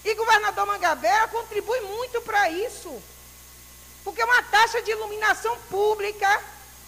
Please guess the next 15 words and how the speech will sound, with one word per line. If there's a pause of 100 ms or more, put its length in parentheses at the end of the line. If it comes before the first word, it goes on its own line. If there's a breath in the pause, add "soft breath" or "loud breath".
(160)
de
três
reais,
dez
reais,
doze
reais,
no
mundo
que
a
gente
tá
vivendo
hoje